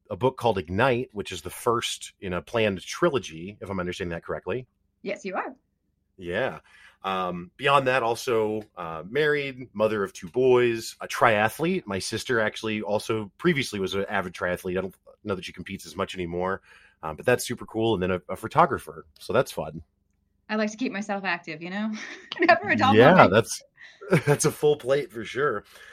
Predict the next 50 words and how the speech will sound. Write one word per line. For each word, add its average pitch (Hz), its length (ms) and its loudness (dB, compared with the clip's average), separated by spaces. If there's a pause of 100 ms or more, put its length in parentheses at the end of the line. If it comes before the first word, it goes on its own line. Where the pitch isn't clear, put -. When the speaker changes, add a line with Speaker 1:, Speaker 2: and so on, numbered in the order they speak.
(360)
Speaker 1:
So 180 460 8 (800)
I 151 80 4
certainly 185 300 6
wanna 147 140 4
talk 139 220 2
about 123 200 2
you 123 260 0
and, 107 180 -4
and, 101 360 -10
and 98 380 -6 (360)
kinda 120 180 0
get 120 140 2
inside 113 300 2
the, 101 80 0
the 104 100 -6
mind 107 280 2
of 92 60 -8
the 95 100 -2
author 110 300 4
a 92 60 -2
bit, 101 220 -4
but 113 100 -2
I, 107 180 2
I'm 113 140 -6
curious 139 480 -4 (560)
on 123 140 2
Ignite. 107 580 -4
You 107 120 -4
know, 98 80 2
I've 110 260 4
read 104 340 4 (280)
the 117 80 0
synopsis 117 420 0
and 98 100 -10
things 110 200 -4
myself, 110 380 4
but 98 100 -4
I 98 60 2
don't 98 160 0
wanna, 92 460 0
um, 82 500 -4 (160)
I 92 80 -6
don't 90 120 0
wanna 85 180 -2 (260)
to 95 140 -10 (520)
butcher 127 280 2
it 95 60 0
at 92 80 -2
all. 101 180 2
So 98 280 -2